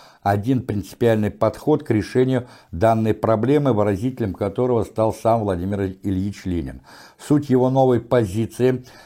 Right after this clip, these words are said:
к которой он пришёл ещё в конце декабря тысяча девятьсот семнадцатого года, была также предельно проста.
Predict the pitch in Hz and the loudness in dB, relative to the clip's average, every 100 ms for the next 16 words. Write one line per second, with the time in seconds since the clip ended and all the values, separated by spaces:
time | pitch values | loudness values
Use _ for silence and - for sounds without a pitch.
0 | _ - 117 139 139 131 117 120 120 120 | _ -2 0 2 2 2 2 0 0 -2
1 | 113 - 127 98 85 104 - - 98 - | -2 0 2 2 0 -6 -4 -2 -2 0
2 | 113 107 120 107 107 123 113 104 85 104 | -2 -2 -4 -4 -2 0 0 0 -2 -6
3 | 85 87 95 92 98 85 98 98 92 - | -6 -8 -6 -6 -6 -6 -6 -2 -4 -4
4 | - 101 104 131 151 151 143 - - - | -4 -4 0 2 4 2 0 -10 -20 -16
5 | - 101 120 139 139 147 127 82 90 - | -4 0 4 2 0 2 2 2 -4 -4
6 | 98 101 127 123 - 113 104 - 82 - | -4 -2 0 -2 -2 -2 -2 -2 -2 -2